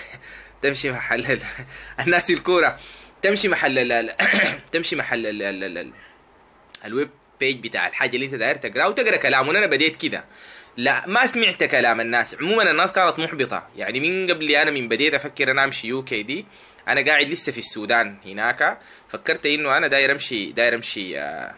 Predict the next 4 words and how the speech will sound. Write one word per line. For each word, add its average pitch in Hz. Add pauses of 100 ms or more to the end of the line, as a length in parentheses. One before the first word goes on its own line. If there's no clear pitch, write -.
(220)
داير 123
أمشي 113
إنجلترا. 87 (720)
فبديت 107